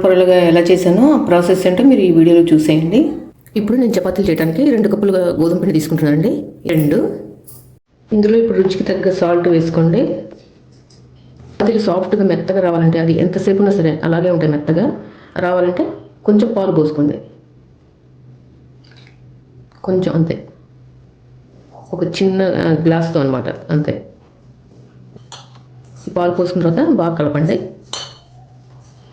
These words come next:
ఇప్పుడు ఇందులో ఒక స్పూన్ ఆయిల్ వేసుకోండి.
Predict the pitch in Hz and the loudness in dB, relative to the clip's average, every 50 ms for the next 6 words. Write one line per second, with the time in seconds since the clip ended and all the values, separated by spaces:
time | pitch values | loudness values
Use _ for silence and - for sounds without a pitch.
0 | - - - - - - - - _ - - - - - - - - - - - | -20 -20 -20 -20 -20 -20 -20 -20 _ -20 -20 -20 -20 -20 -20 -20 -20 -20 -20 -20
1 | - - - - - - - - - - 220 240 233 240 226 202 196 214 214 196 | -20 -20 -20 -20 -20 -20 -20 -20 -20 -16 -6 0 2 2 2 2 2 0 0 0
2 | - - 190 170 175 165 165 165 165 165 165 - - - - - - - 175 - | -2 -2 -2 0 0 2 2 0 0 -2 -4 -8 -12 -18 -20 -20 -16 -14 -14 -14
3 | - - 214 214 226 254 294 - - - - - 196 180 185 180 160 156 147 - | -6 -2 0 2 2 2 0 -2 -4 -8 -12 -6 -4 0 0 2 2 2 0 -2
4 | - 135 143 - - | -4 -6 -8 -8 -8